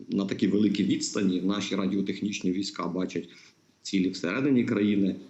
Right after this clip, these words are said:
за її межами, там, на, на сто і більше кілометрів. Ну, те, що відбувається в Москві, це вже більше до розвідки, так. І, е, що, що саме, як, е, відбувається. І, ну, мабуть, е, господарі безпілотників краще знають,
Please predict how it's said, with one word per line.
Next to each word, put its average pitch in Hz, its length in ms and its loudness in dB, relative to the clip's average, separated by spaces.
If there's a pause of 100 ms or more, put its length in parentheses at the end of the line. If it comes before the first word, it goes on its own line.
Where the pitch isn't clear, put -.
(120)
за 98 160 0
її 95 200 2
межами, 113 440 0
там, 92 200 -2
на, 92 160 -2
на 101 140 -2
сто 101 240 -2
і 101 60 0
більше 101 320 -6
кілометрів. 92 600 -2
Ну, 113 160 2
те, 117 180 -4
що 104 160 -4
відбувається 98 500 0
в 92 80 0
Москві, 101 520 -4 (240)
це 85 100 -12
вже 90 120 -2
більше 90 340 0
до 95 160 0
розвідки, 110 480 0
так. 92 320 -8 (420)
І, 98 220 0
е, - 500 -4
що, - 240 -4
що 104 240 -2
саме, 101 360 0
як, 95 440 -2
е, 78 40 -4 (260)
відбувається. 95 640 -2
І, 85 380 2 (360)
ну, 147 160 6
мабуть, 135 320 4
е, 117 360 0 (1000)
господарі 117 520 0
безпілотників 101 800 0
краще 117 300 -8
знають, - 340 -12